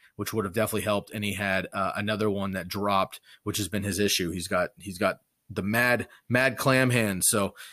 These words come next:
if he can get it together, I think he'll, he'll definitely increase. So I'm not super worried about Ingram in general, but,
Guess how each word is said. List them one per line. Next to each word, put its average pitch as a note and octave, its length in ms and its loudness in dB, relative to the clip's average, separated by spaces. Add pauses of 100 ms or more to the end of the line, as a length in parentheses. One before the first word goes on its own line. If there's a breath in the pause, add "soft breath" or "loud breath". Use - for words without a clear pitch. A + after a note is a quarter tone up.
(180 loud breath)
if - 60 -10
he C3 60 4
can C3 100 2
get C3 120 6
it B2+ 100 4
together, A#2 400 2
I G#2 60 0
think G#2 260 -4
he'll, G2 220 -2
he'll G2 120 -6
definitely G2+ 360 0
increase. F#2 360 -2
So G#2+ 80 0
I'm G2+ 60 -2
not A#2+ 300 2
super A#2 540 0
worried B2 360 4
about C3 320 4
Ingram B2 300 0
in G#2 100 0
general, A2+ 380 0
but, G2 240 0